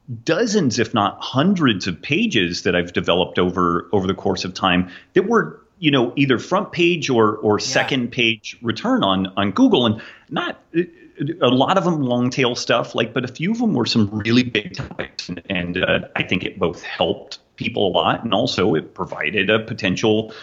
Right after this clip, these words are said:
Speaker 1: revenue stream because people came to the website. And so to wake up one day and, like,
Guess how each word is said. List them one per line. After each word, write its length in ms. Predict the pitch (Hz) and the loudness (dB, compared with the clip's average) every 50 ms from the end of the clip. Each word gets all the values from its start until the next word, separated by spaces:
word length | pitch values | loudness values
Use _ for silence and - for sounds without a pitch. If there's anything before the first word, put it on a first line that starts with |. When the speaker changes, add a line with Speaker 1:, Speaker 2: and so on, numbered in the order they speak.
| - - _ _ - | -20 -20 _ _ 2
Speaker 1:
revenue 360 | - 240 240 196 127 92 80 | 2 4 4 4 4 2 0
stream 320 | - - - 80 - 127 | -2 -4 -4 -6 -6 -8
because 340 | - 85 - - 92 85 87 | -12 -12 -8 -6 -6 -6 -6
people 540 | - - - 95 - - 95 90 87 90 90 - | -6 -4 -6 -4 0 0 0 2 0 -2 -4 -4
came 200 | - - 104 95 | -4 -4 -2 -2
to 80 | 92 98 | -2 -2
the 80 | 95 | -2
website. 560 | 90 104 123 - 147 - - - 90 - - - - | -2 -2 -2 -4 -4 -4 -2 -2 -2 -2 -4 -8 -4
And 180 | 120 104 104 | -2 -2 0
so 200 | - - 113 107 | 2 2 2 2
to 140 | 104 - - | 2 0 -4
wake 240 | 98 101 107 113 - | 0 0 2 2 2
up 180 | 151 - - - | 0 -2 -2 -4
one 200 | - 101 98 90 | -4 -2 0 0
day 240 | 95 90 90 90 | 2 2 2 2
and, 160 | 87 87 87 87 | 0 0 -2 -2
like, 340 | 87 85 85 - - - | -2 -2 -2 -4 -8 -12